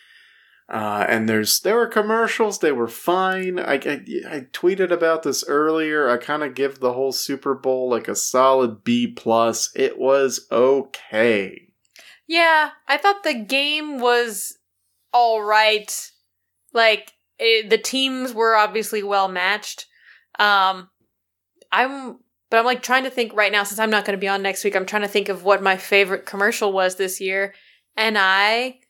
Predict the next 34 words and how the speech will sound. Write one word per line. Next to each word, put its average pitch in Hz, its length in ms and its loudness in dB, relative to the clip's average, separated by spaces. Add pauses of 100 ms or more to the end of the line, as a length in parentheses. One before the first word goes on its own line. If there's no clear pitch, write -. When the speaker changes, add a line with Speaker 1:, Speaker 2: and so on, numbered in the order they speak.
(400)
Speaker 2:
can't 202 380 -2 (340)
really 214 320 0
remember 208 500 0
any 208 260 0
of 208 160 -2
the 214 80 0
commercials 226 560 -2
except 220 360 -2
for 233 220 -6
ones 214 360 -2
that 214 120 0
I 208 160 2
remember 202 720 -4
actively 208 680 -6
not 196 420 -4 (140)
liking. 180 640 -4 (420)
Speaker 1:
I 143 140 2
think 202 300 0
that 233 180 0 (240)
means 175 380 0
that 156 120 2 (300)
their, 139 500 2 (300)
their 147 240 4
campaigns 151 680 0
worked. 135 600 0
Speaker 2:
Which 220 180 -10
is 202 300 -4 (500)
Speaker 1:
Not 147 500 0
Speaker 2:
that - 120 -8
I 220 40 -4
don't 240 300 0
like 226 260 2
Speaker 1:
Yeah. 226 80 -8
Speaker 2:
that. 202 280 0